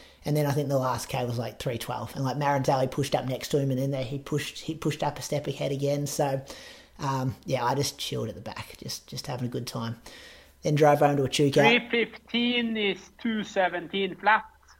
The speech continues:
Speaker 1: Is it? Yeah. It's thr-, yeah, I was taking into account it's probably, you know, fifteen, seventeen degrees.
Speaker 2: You're,
Speaker 1: Um,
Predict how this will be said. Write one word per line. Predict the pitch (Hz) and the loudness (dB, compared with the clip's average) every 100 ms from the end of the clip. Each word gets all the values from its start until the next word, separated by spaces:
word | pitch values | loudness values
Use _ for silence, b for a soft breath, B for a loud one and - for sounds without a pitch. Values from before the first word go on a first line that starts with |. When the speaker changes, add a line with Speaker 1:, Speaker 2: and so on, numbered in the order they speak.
| _ _ _ _ - | _ _ _ _ -2
Speaker 1:
Is | 143 | 4
it? | 156 175 | 6 6
Yeah. | 139 127 117 - - | 4 2 0 -4 -6
It's | - | -6
thr-, | - 170 175 | -4 0 6
yeah, | 165 156 143 | 10 10 8
I | |
was | 165 147 - B B B B B B B B B B | 4 2 0 B B B B B B B B B B
taking | 202 196 | 6 8
into | 175 151 | 6 6
account | 131 156 147 | 4 4 4
it's | 127 | 2
probably, | 160 139 131 | 2 4 2
you | |
know, | 139 | 0
fifteen, | 139 - 147 - 139 139 139 - B | -2 -2 -2 0 4 4 2 -2 B
seventeen | - 147 139 135 | -2 0 2 2
degrees. | 127 127 131 135 131 - | 0 0 0 0 0 -2
Speaker 2:
You're, | 175 - | -4 -4
Speaker 1:
Um, | 135 135 131 135 | -2 0 0 0